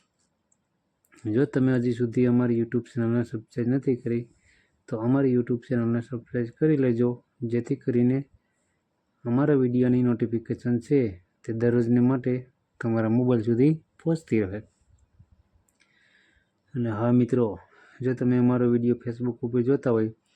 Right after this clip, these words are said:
તો અમારા Facebook પેજને પણ ફોલો કરી દેજો, જેથી કરીને અમારા વીડિયોની નોટિફિકેશન છે તે દરરોજને માટે તમારા Facebook સુધી પણ પહોંચતી રહે.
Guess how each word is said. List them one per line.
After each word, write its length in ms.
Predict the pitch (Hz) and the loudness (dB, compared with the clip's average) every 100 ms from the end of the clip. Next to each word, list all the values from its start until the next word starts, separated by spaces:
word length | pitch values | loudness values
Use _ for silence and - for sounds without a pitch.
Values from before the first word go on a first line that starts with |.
| _ _ _ | _ _ _
તો 100 | 120 | -6
અમારા 300 | 120 139 131 | -2 0 0
Facebook 380 | 123 131 123 120 | -2 -4 -2 -4
પેજને 360 | - 110 113 | -4 -4 -4
પણ 280 | 110 127 160 156 _ _ _ - | -4 -4 -4 -6 _ _ _ -2
ફોલો 240 | 180 165 | 2 2
કરી 220 | 127 117 | 0 -2
દેજો, 420 | 107 101 101 98 - _ _ - | -2 -4 -6 -10 -16 _ _ -10
જેથી 220 | 127 131 | -6 -6
કરીને 500 | 123 120 120 131 156 - _ _ _ _ 127 | -4 -2 0 0 -2 -6 _ _ _ _ -4
અમારા 300 | 120 143 147 | 0 2 2
વીડિયોની 420 | 127 123 123 123 | 0 0 0 2
નોટિફિકેશન 840 | 120 113 117 120 120 113 120 120 | 0 -2 -6 -8 -6 -8 -4 -4
છે 180 | - 147 113 90 _ | 0 0 0 -6 _
તે 60 | 120 | -8
દરરોજને 420 | 113 117 117 120 | -4 0 0 2
માટે 480 | 123 135 123 127 127 _ - | 2 2 0 -4 -6 _ -10
તમારા 320 | 117 113 104 - | -6 -6 -8 -6
Facebook 360 | 123 - 113 - | -8 -8 -16 -10
સુધી 220 | 113 117 | -6 -4
પણ 220 | 117 147 156 _ | -2 -4 -6 _
પહોંચતી 340 | - 151 - 110 | -6 -6 -6 -8
રહે. 300 | 101 98 | -6 -10